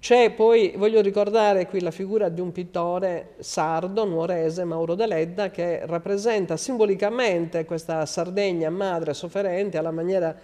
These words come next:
di Ciusa, possiamo dire, eh, con l'agnello sacrificale tra le braccia. Questo è un disegno che egli fece, eh, da un, mm, da un di-, grande dipinto, ehm, a olio,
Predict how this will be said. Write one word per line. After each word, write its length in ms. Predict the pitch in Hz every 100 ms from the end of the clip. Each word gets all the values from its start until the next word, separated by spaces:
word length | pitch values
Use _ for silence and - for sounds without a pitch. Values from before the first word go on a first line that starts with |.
| - -
di 160 | - 190
Ciusa, 420 | - 247 156 156
possiamo 360 | 160 151 185 247
dire, 440 | 175 151 202 240 - - - _
eh, 360 | 175 170 160 -
con 180 | 190
l'agnello 560 | 190 180 208 202 202 190
sacrificale 800 | - 175 180 170 180 185 180 165
tra 160 | 175
le 100 | 175
braccia. 480 | 196 233 170 156 165
Questo 320 | 170 196 165
è 120 | - 185
un 440 | 185 175 165 165
disegno 600 | 165 190 190 208 233 208
che 280 | 160 170 165
egli 200 | 190 165
fece, 880 | 156 190 185 190 165 151 - - - - _
eh, 140 | 156 156
da 140 | 175
un, 180 | 175 175
mm, 1700 | 170 160 151 151 143 143 139 127 90 92 95 - - - - - -
da 140 | 170
un 140 | 190 185
di-, 120 | 185
grande 360 | 170 233 247 208
dipinto, 920 | 190 196 208 208 208 - 180 185 -
ehm, 1040 | - 156 156 151 151 151 147 143 143 139 143
a 180 | 143 175
olio, 540 | 185 196 233 247 -